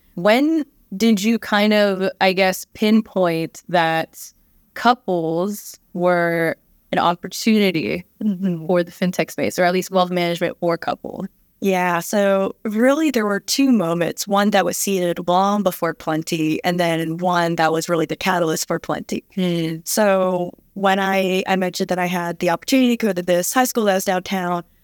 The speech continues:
Speaker 2: I actually had the opportunity to also attend university classes. So when I was fifteen, I actually took this course by this economist that just talked about population demographics.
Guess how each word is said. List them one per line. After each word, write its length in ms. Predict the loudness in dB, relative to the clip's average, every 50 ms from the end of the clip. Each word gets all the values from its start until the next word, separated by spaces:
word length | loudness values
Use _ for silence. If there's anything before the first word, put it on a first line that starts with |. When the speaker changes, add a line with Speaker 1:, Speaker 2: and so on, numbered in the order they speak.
| _ _ -4
Speaker 2:
I 80 | 0 0
actually 280 | 0 0 0 -2 -2
had 160 | 0 0 0 2
the 100 | 2 0
opportunity 340 | 0 0 -2 -4 -2 -2
to 60 | -2 -2
also 180 | -2 -2 -4
attend 260 | -2 -2 -2 -4 -2
university 420 | -2 -4 -2 -2 -4 -4 -4 -6 -6
classes. 640 | -4 -4 -4 -4 -4 -8 -8 -10 -10 -10 -14 -18 _ _ _ _ _ _ _ -4
So 120 | -2 0
when 80 | 2 2
I 40 | 0
was 100 | 0 0
fifteen, 420 | -2 -2 -2 0 0 2 2 4
I 140 | 4 2 0
actually 220 | 0 0 -4 -4
took 240 | -2 0 0 0 0
this 240 | 0 -4 -4 -4 -4
course 540 | -8 -2 0 2 4 4 4 2 0 -2 -2
by 180 | 0 0 0 0
this 200 | 0 -2 -2 -2
economist 760 | -4 0 2 2 4 4 4 2 2 0 -2 -4 -6 -8 -10 _ _ _ _ -2
that 240 | -2 -2 -2 _ _
just 380 | -2 0 2 2 2 0 -2 0
talked 260 | -2 -2 -2 _ -4
about 280 | -2 0 0 0 -2 0
population 560 | -2 -2 -2 0 -2 -2 -2 -2 -2 -4 -2
demographics. 840 | -2 -2 -4 -2 -2 -2 -2 -2 -4 -6 -10 -10 _ -12 -14 -14 -14